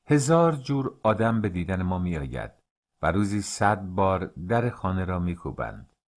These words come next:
حسن آقا می‌آید توی اتاق و کنار در می‌ایستد. هاج و واج است و مبهوت به مادر نگاه می‌کند.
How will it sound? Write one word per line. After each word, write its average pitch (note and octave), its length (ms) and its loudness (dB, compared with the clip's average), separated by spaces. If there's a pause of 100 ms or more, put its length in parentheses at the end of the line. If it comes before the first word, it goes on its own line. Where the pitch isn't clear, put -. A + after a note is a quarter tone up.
(140)
حسن F#2 280 0
آقا F#2 180 0
می‌آید G#2+ 400 0
توی A#2 220 -4
اتاق A#2 440 -4
و A#2 80 -2
کنار A2 460 -2
در G2+ 240 -2
می‌ایستد. F#2 760 -6 (220)
هاج A#2 220 2
و C3 60 4
واج C3+ 300 -2
است - 460 -12 (320)
و D#2 80 -2
مبهوت G2 500 0
به B2 80 0
مادر A#2 460 2
نگاه F2+ 440 -2
می‌کند. C#2 580 -6